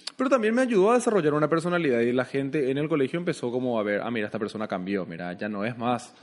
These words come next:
el, el nerd, el sábelo todo, ahora es una persona con personalidad, una persona que, que dice lo que piensa", etcétera. Bueno, ya eso fue una fase corta, más o menos noveno grado, primer curso,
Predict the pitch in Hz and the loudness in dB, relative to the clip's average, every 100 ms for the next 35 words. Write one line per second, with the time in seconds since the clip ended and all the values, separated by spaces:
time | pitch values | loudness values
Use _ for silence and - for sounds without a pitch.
0 | - - - - 104 98 87 87 _ - | -20 -20 -10 -6 -4 -4 -6 -10 _ -12
1 | 104 101 131 127 120 117 117 117 110 123 | -8 0 0 2 0 0 0 0 0 2
2 | 135 135 117 117 127 131 127 120 117 123 | 2 4 4 2 2 -2 -2 -2 -4 -4
3 | 117 123 131 131 113 110 131 127 117 113 | -4 -4 -2 0 0 0 0 0 -4 -4
4 | 113 - 107 107 107 95 - - 107 104 | -6 -6 -8 -4 -6 -6 -16 -8 -4 -4
5 | 117 113 104 - 147 139 127 123 120 - | -2 -2 0 0 2 0 -2 -2 -4 -8
6 | - - - - 131 95 87 - - _ | -20 -20 -20 -12 -12 -12 -14 -16 -18 _
7 | - - - 131 113 123 131 120 110 113 | -20 -6 2 2 4 4 4 4 2 -2
8 | 120 123 123 117 123 120 117 120 117 110 | 0 2 2 2 0 0 -2 -2 -2 -2
9 | 113 131 139 110 107 117 110 95 107 104 | -2 -2 -4 -4 -4 -4 -6 -8 -8 -4
10 | 101 110 104 101 110 113 110 110 107 107 | -2 -2 0 0 2 2 0 -2 -4 -6
11 | 110 113 120 123 127 175 180 | -4 -4 0 0 0 -2 -4